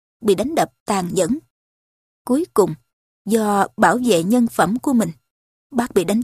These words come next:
chết trong một đồn điền trồng bông khủng khiếp ở miền Nam nước Mỹ,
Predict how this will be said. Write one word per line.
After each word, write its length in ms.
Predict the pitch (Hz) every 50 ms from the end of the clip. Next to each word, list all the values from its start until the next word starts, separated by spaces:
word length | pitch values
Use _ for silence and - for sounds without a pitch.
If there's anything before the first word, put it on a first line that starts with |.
| - _
chết 260 | - 262 277 302 - _ _ _ _
trong 140 | 247 233 214
một 200 | 196 - - -
đồn 240 | 208 202 190 175 175
điền 240 | 190 190 175 165 - -
trồng 200 | - 202 180 - 240 233
bông 200 | 214 226 214 202 -
khủng 320 | _ - - - 170 180 220 240
khiếp 280 | - - - 294 320 - _ _ _ _
ở 120 | 196 202
miền 260 | 220 240 226 175 147 143
Nam 240 | 202 226 220 214 214
nước 160 | 269 269 -
Mỹ, 260 | 233 165 147 220 269